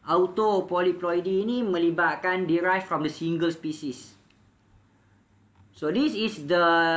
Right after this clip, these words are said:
one individu. Two N equal by four. One, two, three, four. Dan berlaku non-disjunction menyebabkan cell division become error. Non-disjunction tersebut menyebabkan that individu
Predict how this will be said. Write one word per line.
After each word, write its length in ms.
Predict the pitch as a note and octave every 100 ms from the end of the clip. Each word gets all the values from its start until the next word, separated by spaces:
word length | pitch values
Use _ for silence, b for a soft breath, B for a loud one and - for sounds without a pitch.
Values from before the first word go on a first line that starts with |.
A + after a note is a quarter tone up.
| E3 E3+
one 400 | E3 F#3 G3 G3+
individu. 720 | E3+ E3 E3 D#3+ D3+ C3+ A2+ - - _ _ _ _ _ -
Two 160 | F3 F3
N 240 | F3 F#3+ E3+
equal 240 | E3 E3+
by 240 | D3 C#3+ D3
four. 400 | D3+ C3 A2 - -
One, 400 | C#3 D3+ D3+ D3+
two, 400 | E3 E3+ F3 - - _
three, 320 | D3+ C#3+ C#3
four. 480 | - D#3+ F3 A3 B B B
Dan 160 | C3 C#3+
berlaku 480 | D3+ F3 F#3+ A#3 G3
non-disjunction 1200 | F3 E3+ D3+ C#3+ C#3+ - D3 C#3 - D#3 F3+ - - - -
menyebabkan 640 | C3+ D3+ D3+ C#3+ - D#3
cell 320 | D3+ - D#3 C#3
division 480 | C3+ C#3+ C#3+ D#3
become 320 | C3+ C#3+ C3+ C3+
error. 400 | C#3+ D3+ A2 G#2 - _ b b b b C#3+
Non-disjunction 960 | D#3 D3+ D3 - - D3 D#3 D#3 C3
tersebut 480 | C#3 D3+ E3+ G3 -
menyebabkan 1200 | C3 C3+ C#3+ D3+ D3 F#3 F3+ D#3 E3 D3 C3 B2+
that 240 | D3 D3 -
individu 880 | E3 E3+ G3+ F#3 F3+ D3+ D3+ D#3